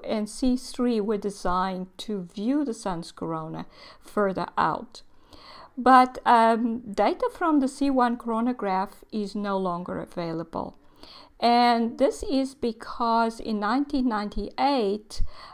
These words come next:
uh, control was lost over the soho spacecraft on which the lasco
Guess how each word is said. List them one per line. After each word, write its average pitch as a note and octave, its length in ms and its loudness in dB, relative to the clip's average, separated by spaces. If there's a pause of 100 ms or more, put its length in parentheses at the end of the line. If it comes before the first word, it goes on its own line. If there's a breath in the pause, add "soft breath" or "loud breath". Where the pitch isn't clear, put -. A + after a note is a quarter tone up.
(160 loud breath)
uh, G3 380 4
control C4 640 0
was G3 260 -2
lost G3+ 440 0
over F#3+ 260 -4
the F#3 140 -6
soho G3+ 560 -2
spacecraft A#3 760 -4
on F#3 220 -4
which F#3+ 260 -8
the F#3+ 100 -6
lasco F3+ 500 -6